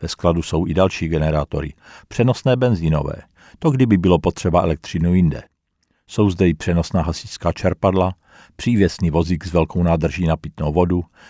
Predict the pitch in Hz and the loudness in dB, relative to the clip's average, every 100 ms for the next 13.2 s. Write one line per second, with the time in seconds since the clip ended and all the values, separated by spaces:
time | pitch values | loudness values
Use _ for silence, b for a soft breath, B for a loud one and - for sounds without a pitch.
0 | b - 98 - 78 85 85 92 80 80 | b 0 0 0 -2 2 2 2 2 -2
1 | 76 - 95 92 92 80 78 - 78 95 | -4 0 2 2 2 0 -2 -4 0 0
2 | 95 85 73 80 - 110 107 98 82 - | 0 -2 -4 -8 -6 0 2 2 0 -4
3 | 78 - 104 92 - 78 76 - 98 92 | -8 0 2 2 0 -4 -4 -6 -4 0
4 | 85 - B B B B B 147 156 156 | 0 -4 B B B B B 2 2 0
5 | 139 123 123 110 95 101 98 104 95 82 | 0 2 2 2 4 2 2 -2 0 0
6 | 87 85 87 87 87 90 87 - 80 - | 0 2 2 4 4 2 0 -4 -12 -4
7 | 95 92 90 90 B B B B 107 101 | 0 2 2 -2 B B B B 0 0
8 | - 76 92 85 95 87 85 78 - 85 | 0 -4 -2 -2 -2 0 0 -2 -2 0
9 | 78 - 101 - 95 80 - 85 - 87 | 0 -2 -4 -2 -2 -2 -6 -6 -2 -2
10 | 80 82 80 78 - 80 98 - - 101 | -2 -2 -4 -8 -8 -2 -2 -2 -4 -6
11 | - 92 B B B B 135 - - 82 | -4 -6 B B B B -2 -2 -2 -4
12 | 78 82 80 78 - 80 80 76 95 - | 0 0 0 -4 -6 -4 -4 -2 -4 -2
13 | 92 73 | -2 -2